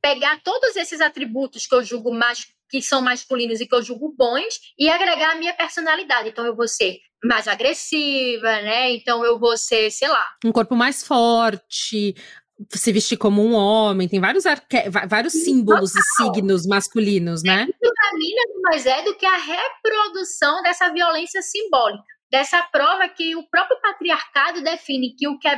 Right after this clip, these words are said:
Speaker 1: bom, positivo e desejável é o masculino, né? Então, muitas vezes, a gente, pra ser inserida na sociedade, a gente acaba se apropriando desses atributos, sem problematizar, porque no fundo a gente quer ser vi-, e aí é que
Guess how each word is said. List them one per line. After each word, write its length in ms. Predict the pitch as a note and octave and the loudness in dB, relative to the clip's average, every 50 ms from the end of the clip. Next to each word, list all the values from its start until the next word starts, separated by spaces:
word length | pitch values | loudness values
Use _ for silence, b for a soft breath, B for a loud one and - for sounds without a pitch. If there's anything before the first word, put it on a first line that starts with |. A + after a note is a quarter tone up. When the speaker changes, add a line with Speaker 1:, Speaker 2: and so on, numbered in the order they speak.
| A3 | 0
Speaker 1:
bom, 240 | G#3+ C#4 E4+ F#4 F#4+ | -2 -2 -2 -4 -2
positivo 500 | - F4+ E4+ C#4+ D4+ D#4 - C#4+ B3 A#3 | 0 0 0 0 -2 -6 -6 -6 -6 -6
e 80 | C#4 A3+ | -4 0
desejável 760 | A3 A#3 A#3+ A#3+ C4+ D#4+ D4+ C4+ B3 A3 G#3+ G#3+ G#3+ C4+ D#4 D4+ B B B B B B - | 0 2 2 2 0 -2 -2 0 0 2 0 0 -2 -6 -12 -14 B B B B B B -2
é 40 | E4+ | 0
o 220 | G#4 A#4+ B4 B4 | 0 0 -2 -2
masculino, 800 | - G#4+ A4 - - - - G#4+ G4 E4 C4 A3+ G3+ F#3+ F#3+ - _ _ _ - | -2 -2 -2 -2 -6 -6 -4 -2 -2 -2 -4 -6 -8 -12 -16 -20 _ _ _ -6
né? 80 | A#3 B3 D4+ | -4 -4 -2
Então, 220 | D4+ - G4+ F#4 | -2 -2 -2 0
muitas 460 | F4+ A4 C5+ - C5+ C5+ A4 E4+ - | 2 0 0 0 0 -2 -2 -4 -2
vezes, 580 | B3 C4+ C4+ C#4+ G4 A#4 A4 F4 C4 B3 B3+ A#3 | 0 0 0 0 0 -2 -4 -6 -4 -4 -2 0
a 100 | C4 B3+ | 0 0
gente, 220 | B3+ C#4+ C#4 D4+ | 0 -2 -6 -4
pra 200 | C#4+ D4+ D#4+ G4+ | -2 0 0 0
ser 120 | G4 - G#4 | 0 -4 -8
inserida 500 | G4+ F#4+ - - E4 C4+ D4+ F4+ G4 G4 F4+ | -8 -6 -4 -4 -4 -2 -4 -4 -2 -2 0
na 140 | F4 E4 | 0 0
sociedade, 1080 | D#4+ - D4 D4+ - - - C#4 A#3+ A3 G3+ G3+ F#3+ G3 G#3+ A#3+ C4 C#4 C4 A#3 F#3+ F3 - G3+ F#3+ _ B B B B | 0 -2 -4 -4 -4 -4 -2 -2 -2 0 -2 -2 -2 0 0 0 0 -2 -4 -8 -12 _ -20 -20 -20 _ B B B B
a 80 | A#3+ | -4
gente 260 | - D4+ D#4 D4+ - | -4 -4 -6 -4 -2
acaba 680 | F#4 F4+ F4+ - - E4+ E4 F#4+ C5 B4+ - F4 D#4+ C#4+ | -2 -2 -2 -2 0 0 2 2 0 0 0 0 -2 -2
se 240 | - - - - G4+ C5 C#5+ C#5+ | -4 -6 -2 0 2 2 2 0
apropriando 800 | - A4+ A4+ A4 G#4+ - - G4+ F#4+ C#4+ C4 C4+ D#4+ G#4 B4 - | 0 2 2 2 2 2 2 2 2 2 0 -2 -2 -2 -2 -2
desses 320 | G4 D#4 D4 - C#4+ C4+ B3+ | 0 -2 -2 -2 -4 -2 -2
atributos, 1040 | B3 A3+ - - E4+ G#4 F#4 C#4+ B3+ B3 B3 - - G#4 B4+ C#5+ D5 - - - _ _ _ - | -2 -2 -2 -4 -6 -4 -4 -4 -4 -4 -4 -6 -4 -4 -4 -4 -6 -10 -12 -14 _ _ _ -6
sem 200 | - - C#5 C#5 | 0 0 0 2
problematizar, 880 | B4+ A#4+ A#4 A4 G#4+ G4+ G4 F#4+ F#4 F#4 F#4+ G4+ F4 E4 E4+ F4 G4+ G4 | 2 0 0 0 0 0 0 0 0 2 0 0 2 2 4 2 2 2
porque 220 | - A4+ - A4 G#4 | -2 -4 -2 -2 -2
no 120 | A4 G#4+ | -2 -4
fundo 360 | - - F#4 F#4 G4+ G#4+ G4+ G#4 | -4 -4 -6 -4 -4 -2 -2 0
a 100 | F#4+ E4 | 0 0
gente 360 | D#4 E4+ E4 F4+ E4+ F#4+ F#4 | 0 -2 -2 -2 -2 -4 -2
quer 180 | - F4+ F4+ F4 | 0 -2 -2 -2
ser 220 | - F4+ F4+ F4 | -2 -2 -4 -2
vi-, 220 | C#4 C4 C4 - C#4+ | -2 -4 -4 0 2
e 60 | E4 | 2
aí 140 | E4 F4+ G4 | 2 4 2
é 160 | B4 B4 A4 | 2 2 0
que 120 | - A4 | -2 -2